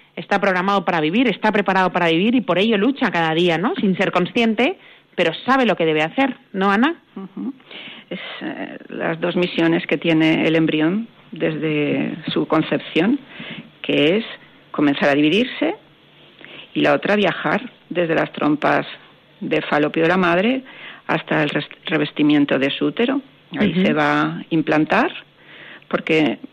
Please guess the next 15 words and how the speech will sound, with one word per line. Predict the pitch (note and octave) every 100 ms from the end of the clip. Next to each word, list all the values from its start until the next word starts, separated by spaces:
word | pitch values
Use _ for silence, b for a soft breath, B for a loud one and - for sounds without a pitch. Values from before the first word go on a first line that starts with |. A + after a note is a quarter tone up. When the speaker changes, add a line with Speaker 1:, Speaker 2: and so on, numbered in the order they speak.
| _ -
Speaker 2:
mm, | F3 E3 D#3+
en | D#3+ D3+
sí | E3+
mismo | E3 E3 G#3+ G#3+
solo | B3 A3+ G3
tiene | F3+ F3 E3+ E3
recursos | D#3+ D#3+ - E3 - - E3 D#3+ E3
de | E3
alimentación | E3 D#3+ D3+ D#3 - D#3+ E3+
para | G3 F#3+ F3 E3 F3
unos | E3+ D#3 D3
días. | F#3 A3+ - - B B B B - -
¿Mm? | D3+ A#3 - B B B -
Necesita | D#3+ D#3+ - E3+ F3+ F#3 F3+ F3+
alimentarse. | F3+ F3+ E3 E3 D3+ F#3 - C4+ B3